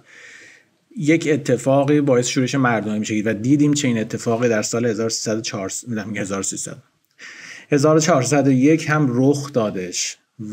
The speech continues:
و جمهوری اسلامی رو سرنگون می‌کند. این رخ داد، ولی وسط بازی دوباره بازی عوض شد. یعنی قرار بود چنین اتفاق بیفته، ولی بازی عوض شد و بازی رفت به سمت اینکه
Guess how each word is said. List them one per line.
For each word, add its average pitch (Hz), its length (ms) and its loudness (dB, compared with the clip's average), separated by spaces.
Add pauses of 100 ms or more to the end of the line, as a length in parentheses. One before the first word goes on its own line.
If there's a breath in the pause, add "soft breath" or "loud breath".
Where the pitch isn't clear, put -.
و 113 600 0
جمهوری 127 520 2
اسلامی 143 340 2
رو 156 80 6
سرنگون 120 720 0
می‌کند. - 540 -10 (500)
این 120 300 -4
رخ 120 220 -4
داد، 120 160 -2
ولی 127 340 0 (960 loud breath)
وسط 135 360 2
بازی 135 360 2
دوباره 123 320 2
بازی 120 360 0
عوض 110 380 -2
شد. - 180 -8
یعنی 107 360 -6 (380)
قرار 117 320 -2
بود 127 120 -2
چنین 123 200 -2
اتفاق 127 460 -2
بیفته، 156 340 2
ولی 143 200 2
بازی 117 400 0
عوض 123 320 2
شد 170 240 -2
و 151 60 4
بازی 131 380 2
رفت 170 380 0
به 135 80 -2
سمت 170 480 0
اینکه 190 560 0